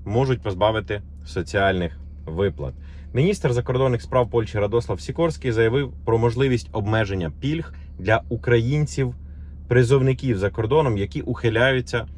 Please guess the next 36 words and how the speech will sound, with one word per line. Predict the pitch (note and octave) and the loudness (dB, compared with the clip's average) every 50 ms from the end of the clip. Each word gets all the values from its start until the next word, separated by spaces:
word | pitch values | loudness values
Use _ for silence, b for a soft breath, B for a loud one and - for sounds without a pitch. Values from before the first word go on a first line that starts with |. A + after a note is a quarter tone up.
| - - - - | -16 -14 -10 -8
від | F#2 G2 B2 C#3+ - | -4 -2 -2 -2 -2
призову. | - - A2+ G#2+ G2 G2 G#2+ F#2+ D#2+ D2 C#2 C2 D2 - | -2 0 0 0 2 2 2 2 2 0 -4 -6 -8 -6
Радослав | - F#2 A2 A2+ D3 D3 - - A#2 | -4 -2 -2 0 0 -2 0 -2 -4
Сікорський | - - - - C3 A#2 G#2+ - A2 G2+ | -4 -4 -4 -2 -2 -2 -2 -4 -6 -2
вийшов, | G2+ A#2 A#2+ A2 - - - G2 F2+ E2+ D#2+ F2 F2+ | 0 2 0 0 -2 -4 -4 -2 -2 -2 -2 0 0
е, | F2 E2+ E2+ E2+ D#2+ D2+ B B B B B B B B B | 2 2 2 0 0 -2 B B B B B B B B B
е, | - F#2 F#2+ F#2 F2+ F2+ F2+ F2 F2 E2+ D#2+ D2+ - - - - - - - | -8 -4 0 2 2 4 4 4 2 2 0 -4 -8 -14 -16 -16 -14 -8 2
якби | A2 A#2 G#2+ G2 G#2+ G#2+ | 2 2 4 4 2 2
на | A2+ A2+ | 2 2
таку | - A#2 - C3 A#2+ | 0 -2 -4 -4 -2
конференцію, | - A#2+ A2+ - - D#3 F3 F#3+ F#3 E3+ - - D#3 D3+ D3+ - - - D3+ E3+ - - | 0 0 0 2 2 4 4 4 2 0 -2 0 -2 -2 -2 -2 -4 -2 0 0 4 6
<clears throat> | F#3+ F3 D#3+ C#3+ B2+ - | 6 6 6 4 2 0
і | A#2+ A#2+ | -2 0
також | - C3 - D#3 D#3 D3+ - - - - - - - - | 0 0 2 4 2 2 2 -2 -10 -12 -12 -12 -12 -10
серед | - - C#3 C3+ C3 B2+ | -2 2 4 4 4 2
всіх, | - - - - D3+ C#3 A#2 - - - | -2 -4 -4 -2 0 0 0 -2 0 2
е, | B2 A2 | 2 2
питань, | F#2 A2 A2+ - B2+ A#2+ A2+ | 2 0 0 2 4 4 4
які | G#2+ G#2 - - A2+ | 2 -2 -4 -4 -4
він | A2 G#2+ F#2+ | -2 -2 2
там | A2+ G#2+ G#2+ | 2 0 2
розглядав, | G#2 A2 G#2+ A#2+ C3+ C3+ D#3+ F3 F3 F3 B B B B B B | 2 -2 0 0 2 2 4 2 2 0 B B B B B B
було | - A2+ B2+ C#3 | 0 2 2 2
також | C3+ C3+ - C3+ C3 - | 2 2 0 -2 -2 -2
і | B2 | -2
питання, | - A2+ G#2+ - B2 B2 A#2+ A#2 A2 G#2+ - B B B B B B - | -4 -4 0 2 2 4 4 2 2 0 -2 B B B B B B -4
е, | G#2 G2+ F#2+ F#2+ F#2 F#2 F#2 F2 D#2 | -2 0 0 2 2 2 0 -2 -2
чоловіків | - B2+ B2 B2 B2 B2+ A#2+ - C#3 B2 A#2 - - | 2 2 4 4 4 2 2 0 -2 -2 -2 -4 -4
мобілізаційного | G#2+ A2 A2 A#2 A#2 A#2+ A2+ A2+ A2+ - C3 B2+ B2 B2 | -2 -2 -2 0 0 0 0 -2 -4 -4 -2 0 0 0
віку, | B2 B2 - A2+ G#2 | 0 0 -2 -2 -2
які | G2 - - | -2 -4 -6
проживають | - G#2+ G#2 A2 A2+ A2+ A#2 - | -6 -6 -4 0 0 -2 -2 -2
в | |
Польщі, | - E3 F3+ F#3 - - A#2+ | -2 0 0 0 0 -4 -4
бо | G2 G#2+ | -4 -2
навколо | A2+ A#2 - - C#3 C3+ C3 B2 A2 | -2 -2 -2 0 0 2 4 4 2